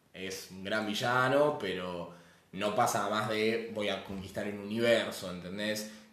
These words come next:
Y además, también creo que lo que me pasa con Freezer es que, como Dragon Ball es tan conocida mundialmente, vos en ningún momento dudás de que le puedan ganar a Freezer.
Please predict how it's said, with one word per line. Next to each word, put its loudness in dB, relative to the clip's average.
Y -2
además, 0
también 0
creo 4
que 2
lo 0
que 0
me 0
pasa 0
con 0
Freezer 0
es 0
que, -2
como -2
Dragon 0
Ball 6
es -6
tan 0
conocida 2
mundialmente, 0
vos 2
en 0
ningún 0
momento 2
dudás 0
de -4
que -4
le -4
puedan -2
ganar -2
a 0
Freezer. -8